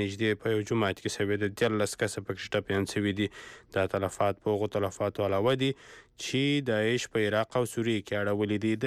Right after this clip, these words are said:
عراق د جمهور رئیس معاون ایاد علوي د داعش د قواو په ضد د امریکا په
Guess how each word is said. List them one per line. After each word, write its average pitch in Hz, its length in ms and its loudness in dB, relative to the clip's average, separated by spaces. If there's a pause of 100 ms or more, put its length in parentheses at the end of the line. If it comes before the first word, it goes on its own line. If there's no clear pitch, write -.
(100)
عراق 135 240 2 (100)
د 131 140 -4
جمهور 131 340 2
رئیس 127 200 0
معاون 123 360 2
ایاد 120 340 2
علوي 120 380 2
د 117 140 0
داعش 110 280 2
د 117 140 0
قواو 117 260 2
په 110 140 -2
ضد 110 160 -2
د 110 120 2
امریکا 110 360 2 (480)
په - 40 -4